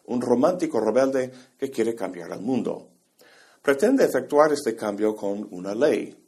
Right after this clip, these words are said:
una ley no natural ni social, sino de su propio corazón. Y así se llama esta sección, la ley del corazón. Hegel dice que este corazón enfrenta una realidad que, por un lado,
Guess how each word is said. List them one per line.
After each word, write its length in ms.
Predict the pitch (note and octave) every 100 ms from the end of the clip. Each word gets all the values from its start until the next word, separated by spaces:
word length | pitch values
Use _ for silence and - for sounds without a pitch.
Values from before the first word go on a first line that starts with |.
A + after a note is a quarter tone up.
| _ _
una 200 | - C3
ley 220 | C#3 C3+
no 200 | C3 C#3
natural 540 | C#3 B2 A#2 A#2 A#2+ A#2+
ni 120 | G2+ F#2+
social, 480 | F#2+ F2 A#2+ C#3 C#3+ - -
sino 380 | - D#3 D#3+ E3
de 100 | B2+
su 240 | B2 C#3+ B2
propio 440 | E3 E3 E3 C3+
corazón. 600 | - G#2+ G#2 A2 F#2 - - _ _ -
Y 120 | A#2+
así 220 | A#2 C3+
se 140 | -
llama 260 | G2+ F2+ F#2+
esta 180 | F2 F2
sección, 500 | F2 F2 F3 A2 E2 - - -
la 120 | G#2+
ley 320 | G2 F#2+ G2
del 200 | F2+ F#2
corazón. 640 | - F2 F2 A#2+ F2+ - - _ _ _ - - _ _ _ _ -
Hegel 260 | D#3+ D#3+
dice 320 | D3+ D#3 D#3+
que 200 | D3+ C#3
este 280 | C3 C3+ C#3
corazón 460 | - B2 A#2 C#3+ C#3+
enfrenta 500 | A2+ - C#3 C3+ C3
una 220 | B2 A2
realidad 600 | G#2 G2+ G2 A2+ A#2+ A#2+
que, 220 | - A2
por 320 | G#2 - G#2
un 140 | F#3+ A3
lado, 340 | C#3+ C3 B2+